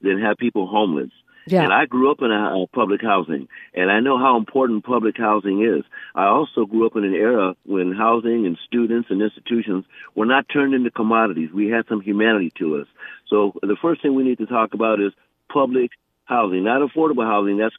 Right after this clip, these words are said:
Speaker 1: code language. Public housing, where people who don't have them fat jobs or good paying jobs have a, you know, have a place to live and sleep and clean their skin and cook their food, et cetera. We gotta have some kind of movement that addresses public housing managed by the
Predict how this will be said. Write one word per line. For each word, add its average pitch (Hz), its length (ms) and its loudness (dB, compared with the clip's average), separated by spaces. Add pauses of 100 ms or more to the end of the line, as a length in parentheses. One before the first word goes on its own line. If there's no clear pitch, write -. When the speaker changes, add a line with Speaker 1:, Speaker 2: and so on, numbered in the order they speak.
(120)
Speaker 1:
code 123 220 0
language. 82 380 -2 (360)
Public 127 340 0 (440)
housing, 107 480 0
where 95 100 0
people 117 300 -2
who 107 100 0
don't 110 280 0
have 110 280 -2
them 98 240 -4
fat 110 220 -2
jobs 104 340 0
or 92 60 -2
good 101 180 -4
paying 104 240 -2
jobs 107 380 -2 (320)
have 113 140 0
a, 104 60 -2 (220)
you 127 100 -2
know, 101 140 0
have 101 120 -2
a 98 40 -6
place 110 280 -2
to 101 100 -4
live 117 300 0
and 90 280 -6
sleep 135 260 -4
and 92 220 -6 (180)
clean 113 180 -4
their 92 100 -4
skin 113 220 -4
and 98 100 -4
cook - 180 -6
their 104 80 -6
food, - 220 -4
et - 80 -12
cetera. 110 320 -4 (280)
We 110 140 -2
gotta 135 220 0
have 123 200 -2
some 139 140 -2
kind 143 220 -2
of 143 60 -2
movement 110 340 0
that 101 160 -2
addresses 104 480 -4 (480)
public 120 440 -2 (140)
housing 92 460 -2
managed 120 360 0
by 104 180 0
the 90 120 -6